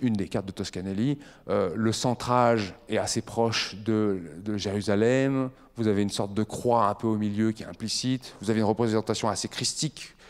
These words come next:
euh, implicite dans la représentation du monde. Parfois, ça va encore plus loin. Voici une carte qui est célèbre pour être la première carte trois D qui ait jamais existé. C'est ce qu'on appelle la carte en poire ou la carte en forme de sein de Christophe Colomb. Pourquoi ? Parce qu'ici,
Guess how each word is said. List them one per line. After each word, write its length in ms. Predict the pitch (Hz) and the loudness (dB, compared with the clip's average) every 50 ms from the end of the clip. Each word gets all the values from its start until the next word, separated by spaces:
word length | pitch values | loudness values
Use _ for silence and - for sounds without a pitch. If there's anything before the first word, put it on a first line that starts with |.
| - - - - - - | -20 -20 -20 -16 -6 -2
euh, 520 | 104 104 101 101 98 98 101 98 - - - - - - - - - | 0 0 2 2 2 2 0 0 0 0 -2 -4 -6 -8 -8 -2 -2
implicite 400 | 127 123 - 117 - - 143 120 | -2 -2 -2 -4 -4 -2 0 0
dans 80 | 113 | 0
la 60 | 98 92 | 0 0
représentation 520 | 95 - 113 107 104 - 104 - 120 117 | 0 0 -2 -2 -2 -2 -4 -4 -4 -4
du 120 | 110 107 | -2 -4
monde. 240 | 98 95 90 82 - - - - - - | -4 -4 -4 -6 -8 -12 -14 -20 -6 2
Parfois, 180 | - 143 175 226 | 4 4 6 6
ça 100 | - 143 | 4 4
va 80 | 110 104 | 4 4
encore 220 | 110 - 135 139 | 6 4 4 2
plus 140 | - - 185 | 4 4 4
loin. 220 | 180 190 180 127 101 | 4 6 4 4 4
Voici 260 | 107 117 - - 139 | 2 0 0 0 -2
une 140 | 127 117 - | -2 -2 2
carte 500 | - 180 190 - - - - - - - - _ _ | 2 2 2 2 -2 -6 -8 -8 -8 -10 -16 _ _
qui 80 | - 131 | -2 0
est 40 | 120 | 0
célèbre 520 | - - 127 131 156 165 147 110 101 95 - - - - - - - _ _ | 2 2 4 4 4 4 4 2 0 0 -4 -10 -20 -20 -20 -20 -20 _ _
pour 360 | - 147 147 143 127 - - | 0 0 2 2 2 2 2
être 280 | 120 139 - - 139 117 | 2 2 2 4 4 2
la 80 | 110 | 4
première 320 | - - 131 135 127 - - | 4 2 2 2 2 2 2
carte 220 | - 147 - - - | 0 0 0 -2 -4
trois 220 | - - 151 139 | 2 4 4 6
D 180 | 135 143 143 131 | 6 6 4 2
qui 120 | - 117 | 2 0
ait 20 | 104 | 2
jamais 200 | 107 107 104 104 | 2 2 2 0
existé. 460 | 98 95 104 101 - - 175 220 220 - - - - - | 0 -2 -4 -4 0 0 0 0 -2 -6 -14 -20 -20 -16
C'est 260 | - - 160 156 123 - | -4 -2 0 0 0 2
ce 40 | |
qu'on 60 | - 110 | 2 2
appelle 220 | 104 - 156 123 | 2 4 4 4
la 100 | 107 98 | 4 4
carte 280 | - - 156 - - 120 | 2 2 0 2 0 -2
en 60 | 104 | -2
poire 480 | - - - 127 131 135 139 147 135 | -2 -2 2 4 4 6 6 4 4
ou 60 | 123 113 | 4 2
la 100 | 101 98 | 2 2
carte 280 | - 151 - - - | 2 -2 -2 0 -2
en 40 | 117 | -2
forme 240 | - - 131 120 110 | 0 0 2 2 4
de 100 | 110 110 | 4 2
sein 300 | - - - 123 107 92 - - - - _ _ _ _ _ _ _ _ _ - _ _ _ _ _ _ _ _ _ _ _ _ _ - | 4 4 4 4 2 0 -6 -12 -16 -18 _ _ _ _ _ _ _ _ _ -20 _ _ _ _ _ _ _ _ _ _ _ _ _ -4
de 160 | 98 95 95 | -2 -2 -2
Christophe 400 | - - - 123 - 156 139 - | -2 -2 -4 -2 0 0 0 2
Colomb. 240 | - 143 120 113 - - - - - - _ _ _ _ _ _ _ _ - - - | 2 2 2 2 0 -4 -12 -20 -20 -20 _ _ _ _ _ _ _ _ -20 -16 -8
Pourquoi ? 220 | - 135 - 196 196 | -6 0 2 2 2
Parce 100 | - - | 2 -2
qu'ici, 320 | 127 123 - - 196 208 | -4 -4 -2 -2 -2 -4